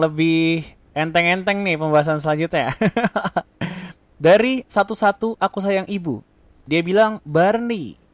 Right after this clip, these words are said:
Soalnya kayak nyanyi-nyanyi gitu filmnya. Terus ternyata dari dulu gue emang suka banget sama film-film yang nyanyi-nyanyi." <laughs> Barney.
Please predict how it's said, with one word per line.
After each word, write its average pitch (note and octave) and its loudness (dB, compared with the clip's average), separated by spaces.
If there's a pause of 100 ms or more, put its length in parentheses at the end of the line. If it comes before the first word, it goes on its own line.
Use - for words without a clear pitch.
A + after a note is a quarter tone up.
(140)
Soalnya D#3 2
kayak D#3+ 0
nyanyi-nyanyi D3+ -4
gitu F#3 -2
filmnya. D3+ -2
Terus F3 -6
ternyata D#3 -4
dari D3+ -2
dulu D3 -2 (520)
gue D3+ 4
emang D#3+ -2
suka D#3 0
banget D3 0
sama D#3+ 0
film-film D#3 -2
yang G#3 0
nyanyi-nyanyi." C#3+ -6 (160)
<laughs> A#2 -14 (1300)
Barney. F3+ 2